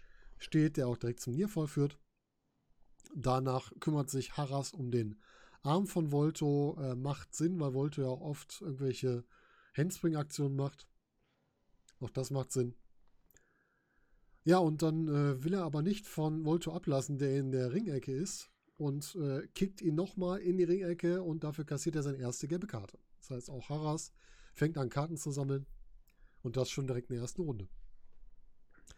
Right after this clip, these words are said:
Ja, zweite Runde, am Anfang ganz viele Roll-Ups mit Nearfalls. Ähm, Harras nimmt dann das Tempo raus, will einen Suplex gegen Volto zeigen, der aber auf den Füßen landet. Dann gibt's wieder Chops für Harras, der kassiert also wieder ein bisschen was.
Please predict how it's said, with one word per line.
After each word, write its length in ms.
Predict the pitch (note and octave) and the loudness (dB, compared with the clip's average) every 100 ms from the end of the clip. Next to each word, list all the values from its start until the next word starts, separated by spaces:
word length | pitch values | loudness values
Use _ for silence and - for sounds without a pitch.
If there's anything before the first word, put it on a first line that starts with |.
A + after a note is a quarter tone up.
| - - - - - - - | -20 -20 -20 -20 -18 -12 -2
Ja, 280 | G#3+ D3+ - | 2 2 0
zweite 320 | - C#3 D3 | 0 2 4
Runde, 420 | D3+ F#3 G#3 A3 - - | 4 4 2 -2 -10 0
am 120 | C#3+ | 2
Anfang 240 | D#3+ D#3+ | 4 2
ganz 260 | C3+ D#3 F#3+ | 2 0 0
viele 200 | G#3+ E3+ | 2 4
Roll-Ups 640 | C3 C3 F#3 A#3+ - - | 6 4 2 -4 -8 -8
mit 200 | - B2+ | -4 -4
Nearfalls. 720 | A#2+ D3 D3 E3 A3 A#3+ - - | -4 -4 -2 -2 -2 -6 -10 -6
Ähm, 380 | D#3+ C#3+ C#3+ - - | -2 -2 -2 -8 -6
Harras 260 | D3+ E3+ | -2 0
nimmt 160 | F#3+ F3+ | 0 -2
dann 80 | C#3 | -2
das 140 | - | 0
Tempo 320 | - A3+ G#3 | 0 0 -2
raus, 520 | D#3+ D#3 D3+ E3 - - _ _ _ _ _ - _ _ - | -2 0 -2 -2 -8 -14 _ _ _ _ _ -20 _ _ -6
will 300 | A#2+ D#3 G#3 | 8 8 10
einen 180 | D#3 D3 | 6 2
Suplex 480 | - G3+ G#3 - - | 2 -2 0 -2 0
gegen 160 | E3+ | 0
Volto 220 | D3+ D3+ | 0 -2
zeigen, 320 | C#3+ D3 C#3+ C#3 | -4 0 0 0
der 80 | |
aber 60 | A#2+ | -2
auf 80 | A2 | -4
den 100 | A#2+ | -4
Füßen 340 | - A#3 - | -2 0 0
landet. 640 | E3+ D#3+ D#3+ D#3+ - - D#3+ | 0 2 0 -2 -4 -8 -6
Dann 140 | B2 | -4
gibt's 220 | C#3 - | -6 -6
wieder 160 | A2+ A2+ | -6 -4
Chops 220 | - G#3 | -4 -4
für 180 | - C3 | -4 -2
Harras, 340 | C3 E3 E3 - | -2 0 -2 -4
der 100 | A#2+ | -8
kassiert 300 | A2+ A3 G3 | -6 -4 -4
also 160 | D3 | -2
wieder 100 | C#3+ | -2
ein 80 | B2+ | -4
bisschen 240 | C3 C3 | -4 -4
was. 180 | A#2+ A#2+ | -4 -6